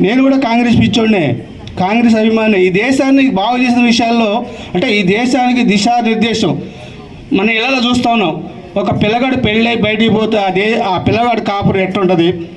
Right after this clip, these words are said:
కానీ ఈ దేశానికి కాపురం నిలబెట్టిన ఏకైక వ్యక్తి ఎవరంటే జవహర్లాల్ నెహ్రూ. అలాగా నెహ్రూ గారు కుల, వర్గ, రంగు, రుచి ఏం లేకుండా అదే స్థాయిలో ఆర్గనైజ్ చేసిండు.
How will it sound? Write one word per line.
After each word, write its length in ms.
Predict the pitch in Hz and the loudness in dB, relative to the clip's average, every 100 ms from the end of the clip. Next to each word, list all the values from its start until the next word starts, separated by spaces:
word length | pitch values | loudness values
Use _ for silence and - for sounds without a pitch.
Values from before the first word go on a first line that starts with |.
| - - | -16 -6
కానీ 200 | 185 214 | -2 0
ఈ 80 | 202 | 2
దేశానికి 460 | 190 226 233 226 | 0 0 0 0
కాపురం 400 | 220 196 208 214 | -2 -2 0 0
నిలబెట్టిన 440 | 202 202 185 185 175 | 2 2 0 2 2
ఏకైక 260 | 202 208 | 2 0
వ్యక్తి 200 | 202 202 | 0 0
ఎవరంటే 220 | 185 185 170 | 0 0 0
జవహర్లాల్ 460 | 170 185 190 185 | 0 2 2 2
నెహ్రూ. 260 | 180 156 135 - - - - - - | 2 0 -2 -6 -12 -14 -14 -14 -8
అలాగా 340 | 180 262 277 254 | -4 0 0 2
నెహ్రూ 400 | 226 262 269 269 | 2 4 4 4
గారు 580 | 247 208 180 214 359 - - - - - | 4 2 2 0 -2 -6 -14 -18 -20 -4
కుల, 200 | - 208 214 214 202 160 143 - 175 | -2 0 0 0 0 -2 -4 -6 -2
వర్గ, 640 | 175 214 190 214 208 175 165 - - - - - - - - 143 170 | -2 -2 -4 -2 -2 -2 -6 -16 -20 -20 -20 -20 -20 -18 -8 -2 0
రంగు, 400 | 202 220 214 196 | 2 2 2 2
రుచి 340 | 202 202 208 | 2 2 2
ఏం 80 | 233 | 0
లేకుండా 640 | 220 214 196 175 160 175 - - - - | 0 0 0 0 0 -4 -6 -16 -16 -6
అదే 240 | 160 262 320 | -2 0 0
స్థాయిలో 400 | - 247 240 233 | 0 0 0 0
ఆర్గనైజ్ 420 | 214 214 208 208 | 2 2 2 2
చేసిండు. 360 | 185 170 139 | 2 2 2